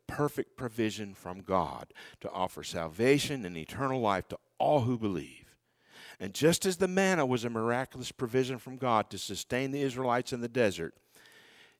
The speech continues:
Jesus is the miraculous provision from God to offer life and salvation into eternity. Eternal life is what Christ promises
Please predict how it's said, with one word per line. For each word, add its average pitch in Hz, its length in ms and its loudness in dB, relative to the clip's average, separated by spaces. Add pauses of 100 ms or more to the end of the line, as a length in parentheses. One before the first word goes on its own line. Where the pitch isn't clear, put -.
Jesus - 1080 2
is 87 160 -10
the - 100 -20
miraculous 90 720 -6
provision 92 480 -8
from 95 240 -20
God - 140 -16 (2750)
to - 80 -16 (100)
offer 85 380 -12
life - 640 -18 (1000)
and 82 120 -14
salvation 92 720 -8 (1800)
into 87 280 -10
eternity. 82 840 -10 (1900)
Eternal 123 580 -6
life 107 380 -8
is 80 120 -10
what 82 180 -10
Christ - 420 -14
promises - 580 -20